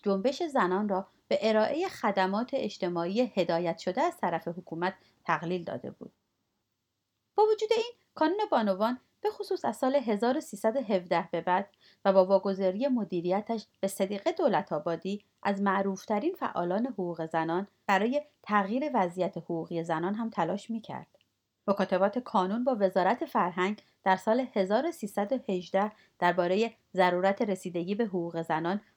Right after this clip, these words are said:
و اعطای حق طلاق به آنها نمونه‌ای از این فعالیت هاست. کانون بانوان در گزارشی که به وزارت فرهنگ نوشته بود،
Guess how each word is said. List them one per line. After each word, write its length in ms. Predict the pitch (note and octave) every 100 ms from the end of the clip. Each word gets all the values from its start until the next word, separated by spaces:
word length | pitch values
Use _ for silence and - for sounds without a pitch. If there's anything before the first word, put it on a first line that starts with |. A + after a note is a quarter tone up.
| -
و 40 |
اعطای 480 | E3 E3 E3+ F3 A3
حق 320 | G3+ B3 C4+ C4
طلاق 420 | F#3+ F3 D4 -
به 80 | F3
آنها 440 | D3 E3 F3+ G3+ _ _ G3
نمونه‌ای 460 | G3 F#3+ A3+ E4 -
از 140 | F3+
این 100 | F#3+
فعالیت 580 | G3+ - D3+ D3+ C3+ -
هاست. 340 | D3+ C#3+ _ _ _ _ _ _ _ _ _
کانون 300 | - F#3 F#3+
بانوان 500 | A3 G3 F3+ F3+ G#3 - -
در 120 | F#3+
گزارشی 540 | F#3 G3 F#3 F3 G#3+ -
که 80 | A#3+
به 120 | G3+
وزارت 460 | F#3 F#3 E3+ F#3+
فرهنگ 640 | B3 - F3 F3 G#3+ C#4 D4
نوشته 400 | F3+ D#3 - E3
بود، 260 | E3 F#3